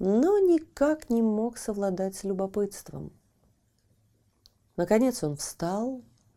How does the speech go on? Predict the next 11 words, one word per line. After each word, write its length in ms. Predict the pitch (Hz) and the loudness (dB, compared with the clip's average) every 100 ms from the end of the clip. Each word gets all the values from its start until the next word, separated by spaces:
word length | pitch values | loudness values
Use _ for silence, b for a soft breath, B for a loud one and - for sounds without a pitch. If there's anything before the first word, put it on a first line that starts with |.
| _ _ _ _ | _ _ _ _
подошёл 540 | 143 147 170 247 240 | 4 6 4 4 4
к 60 | 151 | 2
бронзовому 640 | 120 143 170 135 135 127 120 | 2 4 6 4 2 0 -2
столу 640 | - 147 165 254 311 285 b b b b b _ - | -2 0 2 2 0 -6 b b b b b _ -2
и, 140 | 302 | 0
положив 580 | 320 220 208 214 233 - | 4 6 6 4 2 0
руку 520 | 165 220 294 - 226 | 2 2 2 0 -2
на 140 | 175 | 0
раскрытые 720 | 147 160 - 156 196 202 160 | -2 -4 0 4 4 6 6
листы 380 | 151 156 - 175 | 6 2 2 2
книги, 760 | 180 175 202 247 247 262 254 | 4 4 6 6 6 4 4